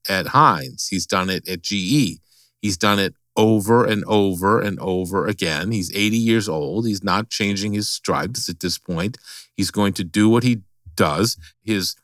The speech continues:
son is involved, and his son-in-law, who I know, Ed Garton, is involved, and they're just like apples falling close to the tree. They don't have a <laughs> different approach than Nelson Peltz.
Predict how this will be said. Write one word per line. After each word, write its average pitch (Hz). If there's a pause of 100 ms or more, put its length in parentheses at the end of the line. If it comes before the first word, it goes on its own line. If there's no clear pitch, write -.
(160)
son 113
is 85
involved, 87 (440)
and 95
his 98
son-in-law, 101 (200)
who 95
I 107
know, 90
Ed 85
Garton, 98
is 85
involved, 82
and 98
they're 113
just 117
like 110
apples 110
falling 110
close 113
to 113
the 113
tree. 139 (520)
They 131
don't 135
have 113
a 104
<laughs> 95
different -
approach 98
than 92
Nelson 87
Peltz. 85